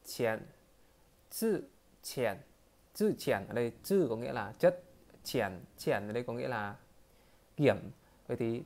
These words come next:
"zhi qian", "zhi qian" ở đây thì nói chung chung là từ Q C hoặc là từ gọi là những người gọi là quản lý chất lượng đấy,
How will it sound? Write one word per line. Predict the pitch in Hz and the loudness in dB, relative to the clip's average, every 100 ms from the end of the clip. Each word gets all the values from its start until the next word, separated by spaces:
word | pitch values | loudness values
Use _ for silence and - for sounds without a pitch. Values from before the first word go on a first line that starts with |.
| - | -4
"zhi | 202 185 | 2 2
qian", | 113 - 127 95 87 - | 2 0 0 0 -10 -14
"zhi | - 196 | -6 -4
qian" | 151 110 | 0 0
ở | 95 | 0
đây | 117 120 127 | -4 -4 -6
thì | 107 104 | -6 -6
nói | 104 104 | -4 -6
chung | 123 131 | -4 -6
chung | 120 143 131 117 | -2 -2 -2 -6
là | 107 101 - - - 101 | -6 -8 -10 -20 -20 -12
từ | - 107 104 117 | -4 -2 -2 -6
Q | - 135 | -4 -4
C | 123 180 165 147 - - - - _ | -2 -2 -2 -4 -16 -20 -20 -20 _
hoặc | - | -8
là | 117 110 | -6 -4
từ | 113 110 110 110 | -2 -2 -2 -4
gọi | 107 104 104 | -4 -4 -4
là | 104 104 104 | -4 -6 -8
những | 120 | -8
người | 131 117 | -4 -2
gọi | 104 101 | -2 -4
là | - | -6
quản | 107 104 | -4 -4
lý | 107 | -4
chất | 160 | -4
lượng | 196 202 | -4 -4
đấy, | 139 | -8